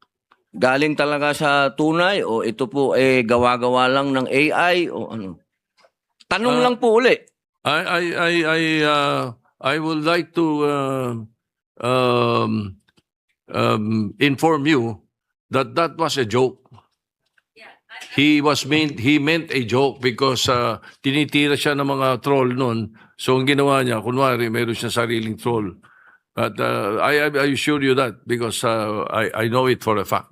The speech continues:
Speaker 2: But anyway, you go ahead with your question.
Speaker 1: Apo. So, ito po, tanong lang po uli. Kung joke, joke man po ito o hindi,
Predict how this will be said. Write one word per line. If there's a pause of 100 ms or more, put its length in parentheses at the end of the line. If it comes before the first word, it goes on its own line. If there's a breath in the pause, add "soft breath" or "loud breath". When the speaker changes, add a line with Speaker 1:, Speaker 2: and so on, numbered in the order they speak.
(140)
Speaker 2:
But
anyway,
you
go
ahead
with
your
question. (280)
Speaker 1:
Apo. (280)
So,
ito
po,
tanong
lang
po
uli. (1400)
Kung
joke,
joke
man
po
ito (320)
o
hindi,